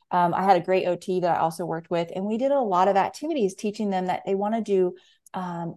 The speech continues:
activities that are crossing the midline. Okay. So when we cross the midline, when we read and we write,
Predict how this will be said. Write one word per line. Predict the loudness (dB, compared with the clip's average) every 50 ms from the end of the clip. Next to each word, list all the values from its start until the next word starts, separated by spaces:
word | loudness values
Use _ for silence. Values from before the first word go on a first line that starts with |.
| -4 -2
activities | -2 -2 0 0 4 6 6 6 6
that | 6 4 4
are | 4 2
crossing | 0 -4 -4 0 0 0 0 0 -2 -2 -2
the | 0 0
midline. | 0 2 2 2 2 2 0 -2 -2 -4 -8 -10 -12 -14 _ _ _ _ 0
Okay. | 4 6 6 6 4
So | 4 4 4
when | 6 4 4
we | 2 0 -2
cross | -2 -2 -2 -2 -2 -2 -2
the | -2
midline, | 0 2 2 2 2 2 2 2 2 0
when | -2 -2 -2 -2 0
we | 0 0
read | 2 2 2 2 2 2 0 0 -2 -2
and | -2 -2 -2
we | -2 -4 -2
write, | 0 2 2 0 0 -2 -6 -12